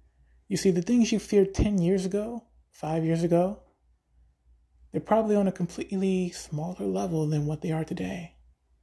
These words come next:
Because you have changed and grown as a person. But that need for self-preservation still exists. That need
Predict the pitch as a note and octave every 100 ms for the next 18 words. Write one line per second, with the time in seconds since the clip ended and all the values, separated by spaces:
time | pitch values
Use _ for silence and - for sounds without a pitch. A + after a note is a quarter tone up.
0 | _ _ _ _ _ _ _ _ _ _
1 | _ _ _ - E3+ F3 E3 - - _
2 | _ _ _ - E3+ A3 G3+ - - F3
3 | F3 E3+ - D#3 C#3 C#3+ D3 D3+ D#3 C#3+
4 | D3 - D3+ C#3 - D3 D#3+ - _ _
5 | _ _ _ _ _ _ _ _ _ _
6 | _ _ - E3 E3+ F#3+ F3+ F#3 G3 -
7 | E3+ - F3 - F3+ E3+ D#3+ F3 F3 D#3+
8 | D3 E3 D3+ D3+ D3 C#3 C#3 F3+ F3+ D#3+
9 | E3+ F3+ E3+